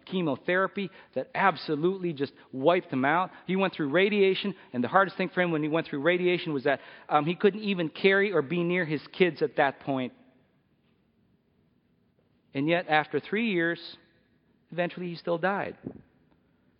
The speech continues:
But one thing happened. In, in this process, I had the privilege of telling him about what Jesus did for him, and he, he accepted Jesus. And I saw him change,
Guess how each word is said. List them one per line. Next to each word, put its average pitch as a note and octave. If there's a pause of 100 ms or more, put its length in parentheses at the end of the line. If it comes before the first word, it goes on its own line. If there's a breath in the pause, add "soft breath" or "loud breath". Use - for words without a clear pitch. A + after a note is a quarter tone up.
(140)
But F#3
one G#3+
thing G#3+
happened. G3+ (260 loud breath)
In, G3
in F#3
this G3+
process, G#3+
I G3+
had G#3+
the F3
privilege G3
of -
telling F#3+
him F3
about F3+
what F3+
Jesus E3
did F3+
for E3
him, F3+
and C#3+
he, F3 (140 loud breath)
he F#3
accepted F3
Jesus. D#3 (240 loud breath)
And F#3
I A3+
saw A#3
him D3+ (160)
change, E3+